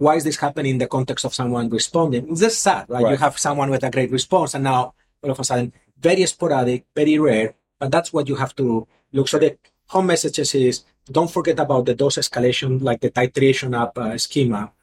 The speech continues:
Speaker 1: That occasionally may see a patient that develops a little bit of asthenia. What you're mentioning makes sense. You could give a little bit of a break, decrease
Speaker 2: Right.
Speaker 1: the dose a little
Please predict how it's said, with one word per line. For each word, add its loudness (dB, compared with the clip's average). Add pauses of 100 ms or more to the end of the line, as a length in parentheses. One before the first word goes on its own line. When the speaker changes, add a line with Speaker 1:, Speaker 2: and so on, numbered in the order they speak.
(240)
Speaker 1:
That 0
occasionally 2
may 4
see 4 (440)
a -12
patient 0
that 0
develops -2
a -2
little 2
bit 4
of -6
asthenia. -2
What 2
you're 4 (140)
mentioning -2
makes -6
sense. -8 (220)
You -2
could 2
give -2
a -2
little -2
bit -2
of -16
a -16
break, 2 (320)
decrease -6
Speaker 2:
Right. 2
Speaker 1:
the 0
dose 0
a -4
little -4